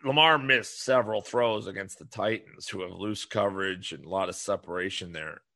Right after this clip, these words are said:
So if they get behind, they're gonna be in a lot of trouble 'cause the Baltimore Ravens are gonna have to run to compete. They're gonna have to run to win. And that's not their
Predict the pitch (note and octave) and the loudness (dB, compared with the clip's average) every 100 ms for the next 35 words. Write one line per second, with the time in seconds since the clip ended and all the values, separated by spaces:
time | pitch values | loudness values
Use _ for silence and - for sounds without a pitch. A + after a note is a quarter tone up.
0 | _ - - F#2 F2+ F2 F2 _ _ _ | _ -16 -6 -4 -4 -6 -12 _ _ _
1 | _ _ _ _ _ _ G#2+ E2+ A2 D3+ | _ _ _ _ _ _ -4 2 4 4
2 | F3+ A#2+ B2 G#2 A#2 A#2 A2 G#2+ G2+ G2+ | 2 0 -6 2 4 4 2 -4 -4 -4
3 | G2 F2+ F#2 F2 E2+ - E2 D#2+ - _ | -4 -4 -6 -6 -8 -8 -8 -8 -20 _
4 | _ _ _ G2+ F#2+ - F2+ - G#2 A2 | _ _ _ -10 -10 -12 -16 -2 0 0
5 | G#2 G2+ G2 G#2+ G2+ G2 F2+ F#2+ F#2+ F#2+ | -4 -4 -2 -2 -2 -10 -8 -10 0 2
6 | F#2+ - F#2 F#2+ G2+ G2+ - G2 F#2+ F2+ | 2 -4 -4 -4 -4 -8 -4 0 0 -2
7 | - _ _ _ - F2+ - C#3+ G3 - | -10 _ _ _ -16 -14 -6 -2 -2 -4
8 | - - G2 G#2 G2+ F#2+ - F#2+ F#2+ G#2+ | -12 -10 -6 -4 0 -2 -2 -2 -2 -4
9 | G#2 A#2+ B2+ C#3+ F2+ - _ _ _ _ | -4 -2 2 0 -2 -12 _ _ _ _
10 | _ _ _ G#2 G2+ G2+ G2+ G2+ G2 G2 | _ _ _ 2 6 8 6 4 2 6
11 | G#2 G#2+ - A#2 A#2 G#2+ G#2 - G2 G2+ | 6 6 2 0 2 4 2 -2 -4 2
12 | G#2 F#2+ G2 F#2+ | 6 6 4 0